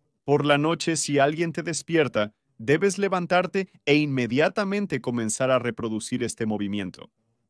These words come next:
Este movimiento debe surgir automáticamente, como una máquina. Eso es. Hombro, pie, hombro, pie, automatismo. Uno. Dos.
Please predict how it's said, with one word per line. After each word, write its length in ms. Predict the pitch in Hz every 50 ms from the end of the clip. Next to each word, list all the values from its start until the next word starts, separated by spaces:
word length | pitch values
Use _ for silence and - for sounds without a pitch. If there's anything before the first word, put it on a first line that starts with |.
| _ _ _ _ _ _ _ _ _
Este 260 | - 113 117 - 131
movimiento 500 | 123 120 110 113 110 113 120 127 135 170
debe 200 | 151 120 107 110
surgir 320 | - - 117 107 - 123 117
automáticamente, 920 | 107 107 - 98 95 98 - 110 95 - 95 104 120 131 127 - 76 - _ _ _ _ _
como 220 | - 117 113 110
una 180 | 107 107 107 101
máquina. 460 | 101 95 90 - - 71 57 - _ _ _ _ _ _
Eso 320 | _ 180 240 220 - 117 82
es. 280 | - - - - _ _ _ _ _ _ _ _ _ _ _ _ _ _ _ _ _ _ _ _ _ _ 117 123 _ _ _ _ _ _ _ _ _ _ _ _ 113 _ _ _ _ _ 113 110 _ _ 175 _ _ _ _ _ _ _ _ _ _ _ _ _ _ _ _ _ _
Hombro, 420 | - 226 240 226 220 214 220 214 208
pie, 240 | - 208 185 123 104 -
hombro, 340 | 151 170 180 185 180 151 -
pie, 220 | - 123 110 101
automatismo. 920 | - 127 135 135 - 147 131 127 127 - - 170 123 98 95 95 78 - _ -
Uno. 560 | 220 233 226 196 147 117 101 90 76 - _ _ _ _ _ _ _ _ _ _ _ _ _ _ _ _ _ _ _ _ _ _ _ _ _ _ _ _ _ _ _ _ _ _ _ _
Dos. 600 | 147 175 196 165 107 - - - - - _